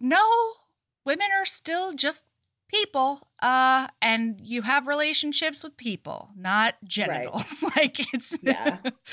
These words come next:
Speaker 1: <laughs> God damn it. Okay, so then the next notable thing that happens is, uh, that is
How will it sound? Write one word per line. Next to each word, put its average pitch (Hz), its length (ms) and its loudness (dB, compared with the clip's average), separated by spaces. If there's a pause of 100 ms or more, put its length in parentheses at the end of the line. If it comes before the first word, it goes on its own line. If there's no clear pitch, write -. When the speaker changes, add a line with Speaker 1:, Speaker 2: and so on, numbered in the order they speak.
Speaker 1:
<laughs> - 420 -12
God 262 360 4
damn 185 260 0
it. - 160 -4 (920)
Okay, 247 260 2
so 254 100 -4
then 277 220 2
the 277 80 0
next 311 560 0
notable 254 480 -2
thing 233 280 -4
that 220 120 -4
happens 202 640 -6 (160)
is, 196 580 -6
uh, 190 200 -8 (460)
that 185 420 0
is 202 340 2